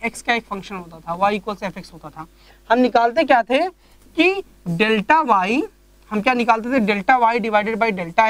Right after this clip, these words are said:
x, और क्या इसमें condition रहती थी, limit delta x tending to zero। मतलब कि जब ऐसी condition जहाँ पे delta x की जो value हो ज़ीरो के आसपास हो, ज़ीरो के एकदम पास हो, limit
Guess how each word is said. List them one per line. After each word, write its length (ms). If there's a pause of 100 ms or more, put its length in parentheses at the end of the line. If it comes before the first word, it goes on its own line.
x, 240 (320)
और 160 (120)
क्या 200
इसमें 260
condition 360
रहती 280
थी, 200 (300)
limit 340 (320)
delta 380 (140)
x 260 (120)
tending 340
to 160
zero। 240 (640)
मतलब 260
कि 140
जब 220
ऐसी 300
condition 440
जहाँ 220
पे 120
delta 360
x 120
की 100
जो 120
value 280
हो 180
ज़ीरो 280
के 120
आसपास 500
हो, 80 (320)
ज़ीरो 280
के 100
एकदम 180
पास 240
हो, 40
limit 280